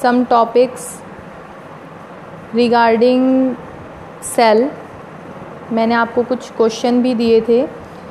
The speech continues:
class ninth के, the fundamental unit of life cells, जिसे आपने शायद अपनी रफ notebook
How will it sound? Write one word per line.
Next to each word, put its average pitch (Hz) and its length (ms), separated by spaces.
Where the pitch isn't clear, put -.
class 226 340
ninth 214 360
के, 262 160
the 277 320
fundamental 240 680
unit 233 280
of 240 240
life 226 240
cells, 226 260
जिसे 240 220
आपने 247 360
शायद 240 360
अपनी 254 340
रफ 247 220
notebook 233 360